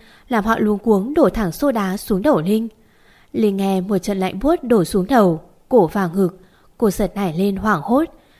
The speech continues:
Chẳng ai để ý đến cô ngoài Phương cả. Mọi người đang tập trung hỏi han Vi. Linh rào rác quay lại. Vì không sao, cô thấy mình đúng là gặp nạn đủ điều, đi đến đâu cũng mang theo xác rối.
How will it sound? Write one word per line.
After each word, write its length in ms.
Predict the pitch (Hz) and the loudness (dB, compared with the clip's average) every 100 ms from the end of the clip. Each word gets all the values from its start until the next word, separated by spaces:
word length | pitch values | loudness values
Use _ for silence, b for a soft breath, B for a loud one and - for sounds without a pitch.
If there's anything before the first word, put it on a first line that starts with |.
| b | b
Chẳng 220 | - 208 | -6 -6
ai 240 | 196 208 208 | -4 -4 -2
để 140 | 196 | -2
ý 180 | 196 196 | -2 0
đến 200 | 202 185 | 0 -2
cô 300 | 220 226 233 220 | 0 -2 -2 -4
ngoài 240 | 226 175 | -2 -2
Phương 220 | - 302 262 | -2 -4 -2
cả. 320 | 247 185 147 b b b b | -2 -2 -6 b b b b
Mọi 140 | 220 214 | -6 -2
người 260 | 208 190 | 0 0
đang 180 | 185 285 | -2 -2
tập 140 | 277 | 0
trung 260 | 165 233 214 | 0 -2 -4
hỏi 220 | 202 214 | -2 -4
han 260 | 139 233 220 | -2 -4 -2
Vi. 260 | 240 240 226 b b b b b | 0 -2 -4 b b b b b
Linh 280 | 220 208 185 | -2 -2 -2
rào 220 | 202 180 | -4 -4
rác 280 | 160 285 302 | -4 -6 -4
quay 180 | 277 247 | -2 0
lại. 240 | 214 175 - b b _ - | -2 -4 -8 b b _ -4
Vì 120 | 220 | -2
không 220 | - 240 | 0 -4
sao, 320 | 214 220 220 226 b b | -2 -2 -2 -6 b b
cô 120 | - 294 | -4 -2
thấy 120 | 226 | -2
mình 380 | 254 254 180 170 | -2 -2 -2 -2
đúng 160 | 185 | -2
là 140 | 285 202 | -2 -2
gặp 180 | 190 | -4
nạn 300 | 175 185 - | -4 -6 -4
đủ 160 | 208 202 | 0 0
điều, 360 | 175 185 170 b b b - | 2 2 0 b b b -8
đi 160 | 226 | -2
đến 180 | 202 185 | 0 0
đâu 260 | 208 208 208 | 2 0 0
cũng 220 | - 233 | -4 -2
mang 160 | 233 | -2
theo 220 | 208 226 202 | -2 -4 -2
xác 260 | - 320 | -4 -4
rối. 340 | 254 196 214 | 0 0 0